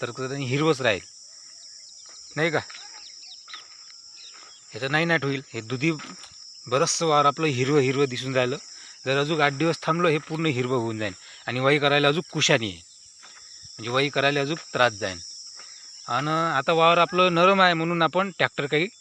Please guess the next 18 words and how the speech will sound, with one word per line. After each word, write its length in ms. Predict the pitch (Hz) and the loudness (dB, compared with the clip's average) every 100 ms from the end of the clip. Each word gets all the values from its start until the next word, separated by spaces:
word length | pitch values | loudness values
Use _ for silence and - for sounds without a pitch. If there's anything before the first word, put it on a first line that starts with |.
| - _ - _ - | -20 _ -20 _ -2
टाकला 280 | 147 165 160 | 2 4 4
नाही, 160 | 123 87 - _ - - - - - - - - | 2 -6 -18 _ -20 -20 -20 -20 -20 -20 -18 -4
सारखंच 360 | 151 143 190 | -2 0 0
पडते 340 | - 185 156 190 | 2 0 0 -2
शेतकरी 300 | 151 - 160 | -4 -6 -4
मित्रांनो. 380 | 160 156 156 226 - - - - - - - - - | -2 -2 -2 -6 -14 -20 -20 -20 -20 -20 -20 -14 -8
वखरवाई 460 | 113 139 139 147 | -4 -2 0 -2
केलं, 340 | 147 147 160 123 - - - - - - - - - - - | -2 0 0 -2 -10 -20 -20 -20 -20 -20 -20 -20 -20 -20 -12
फक्त 180 | 127 - | -8 -4
काय 240 | 143 156 | 2 2
आहे, 100 | 160 | 2
ट्रॅक्टरनं 840 | 160 131 - - 190 185 190 202 960 - - - - - - - - - - - - - - - | -2 -2 -2 0 2 2 0 0 -4 -10 -14 -18 -20 -20 -20 -20 -20 -20 -20 -20 -20 -20 -18 -6
सोडपकड 400 | 160 151 170 170 | -4 -4 -4 -2
होते. 160 | 147 147 | -2 -2
आता 180 | 143 147 | -2 -4
जसं 240 | 151 170 | 0 2
आपण 300 | 156 160 156 | 2 0 -2
ट्रॅक्टरनं 360 | 143 - 156 | -2 -2 -4